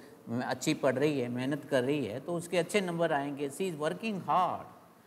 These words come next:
so that she may get good mark। There are clouds in the sky। अब देखिए यहाँ पे पॉसिबिलिटी का सेंटेंस है, there are clouds in the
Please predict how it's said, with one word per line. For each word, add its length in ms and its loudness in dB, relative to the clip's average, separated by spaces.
so 100 4
that 340 4
she 180 0
may 220 0
get 320 -4
good 200 -4
mark। 240 -10
There 180 6
are 200 4
clouds 480 4
in 120 0
the 140 0
sky। 300 -4
अब 80 -4
देखिए 320 -2
यहाँ 200 -2
पे 120 -2
पॉसिबिलिटी 600 -2
का 120 0
सेंटेंस 540 -2
है, 140 0
there 160 6
are 260 6
clouds 340 4
in 120 -2
the 120 4